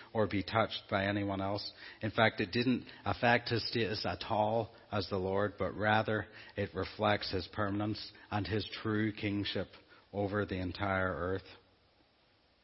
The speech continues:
So I want to help us this morning. How do we take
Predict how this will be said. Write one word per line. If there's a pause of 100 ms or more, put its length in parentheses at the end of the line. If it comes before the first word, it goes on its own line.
(800)
So
I
want
to
help
us
this
morning. (180)
How
do
we
take